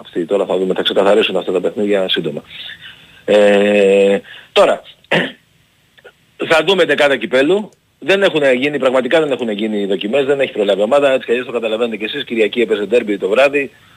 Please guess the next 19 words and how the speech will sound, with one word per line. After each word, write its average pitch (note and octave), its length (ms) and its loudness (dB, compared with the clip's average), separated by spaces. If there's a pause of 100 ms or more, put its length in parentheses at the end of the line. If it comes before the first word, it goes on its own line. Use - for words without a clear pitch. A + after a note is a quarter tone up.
(300)
ε, G#2 340 2
σήμερα A#2 300 2
ξαναπέζει, B2+ 840 0
ήταν A2+ 220 0
η - 20 2
αποθεραπεία. G#2 720 2 (840)
Ε, B2+ 600 4 (200)
δεδομένη C#3 380 2
απουσία C#3 300 2
είναι C#3 120 2
μόνο C#3 280 0
του, G#2+ 160 -2 (500)
του G#2 80 -6
Μάνταλου, C3+ 460 0 (680)
ο G#2+ 80 -4
οποίος, A2 580 0 (340)
ε, G#2+ 280 0 (220)
είναι C3 260 2
καλά A2 580 2